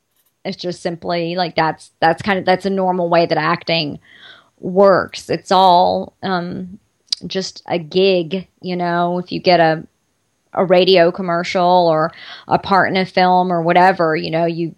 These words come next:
you show up, you do your thing, you're done, you leave, unemployed. <laughs>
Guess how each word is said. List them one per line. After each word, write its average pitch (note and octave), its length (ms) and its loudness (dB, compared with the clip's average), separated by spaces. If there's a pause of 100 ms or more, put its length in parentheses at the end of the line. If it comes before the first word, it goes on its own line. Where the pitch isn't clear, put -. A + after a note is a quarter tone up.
you F3+ 180 -2
show E3 320 2
up, F3 280 2
you F3+ 100 -6
do E3+ 100 -4
your E3+ 220 -4
thing, F3 560 -4
you're E3 160 -8
done, E3+ 560 -2
you D#3 160 -8
leave, E3+ 400 -2 (220)
unemployed. - 640 -2
<laughs> - 60 -10